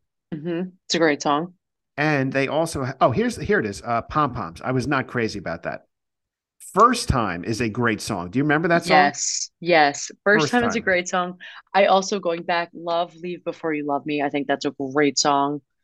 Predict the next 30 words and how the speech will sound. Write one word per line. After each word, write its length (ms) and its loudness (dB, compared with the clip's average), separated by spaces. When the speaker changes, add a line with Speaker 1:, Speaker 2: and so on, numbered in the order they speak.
Speaker 2:
Totally. 420 -2
Joe's 320 4
Speaker 1:
Um, 60 -4
Speaker 2:
vocals 300 0
on 140 -8
it 60 -12
are 120 -10
amazing. 360 -14
Speaker 1:
Uh, 140 2
insane. 540 0
Speaker 2:
Right. 260 -8
Speaker 1:
I 60 6
also 220 8
love 280 6
Remember 400 2
This. 520 -2
I 20 -12
think 60 -10
Speaker 2:
Yes. 300 -2
Speaker 1:
that's, 580 2
that's, 360 2
that's 220 0
kind 140 2
of 60 0
underrated. 540 0
Who's 240 6
in 120 8
Your 160 2
Head 420 4
is, 200 -4